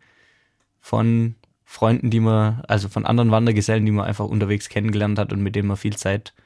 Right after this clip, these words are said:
verbracht hat. Da sind wirklich auch enge Freundschaften entstanden mit, äh,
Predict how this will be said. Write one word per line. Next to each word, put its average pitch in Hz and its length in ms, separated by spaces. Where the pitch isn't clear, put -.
verbracht 98 380
hat. 98 120
Da 98 60
sind 101 400
wirklich 110 380
auch 104 180
enge 123 500
Freundschaften 110 600
entstanden 110 560
mit, - 540
äh, 101 360